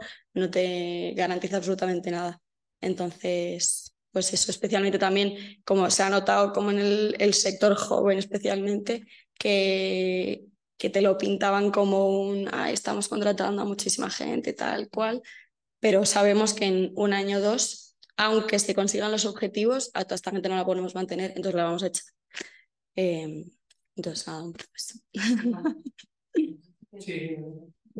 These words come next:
Speaker 2: Eh, yo es que lo que veo es que a raíz, o sea, en los últimos años, pero especialmente a raíz de la pandemia, se han,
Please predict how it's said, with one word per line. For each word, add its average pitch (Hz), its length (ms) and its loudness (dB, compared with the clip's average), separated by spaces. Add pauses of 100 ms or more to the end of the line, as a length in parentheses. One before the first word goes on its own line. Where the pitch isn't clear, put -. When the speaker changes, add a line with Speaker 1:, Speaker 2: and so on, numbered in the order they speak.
(500)
Speaker 2:
Eh, 180 880 0
yo 196 220 -2
es 196 80 -4
que 233 120 0
lo 240 140 -2
que 233 160 -2
veo 233 200 -2
es 214 80 -2
que 196 120 -8
a 180 60 -8
raíz, 180 380 -4
o - 40 -14
sea, 175 400 -4
en 175 80 -4
los 170 160 -6
últimos 196 460 -6
años, 202 360 -6
pero 160 120 -10
especialmente 180 540 -8
a 190 60 -4
raíz 190 180 -2
de 190 60 0
la 190 120 -2
pandemia, 190 560 -8
se 180 220 -8
han, 185 500 -2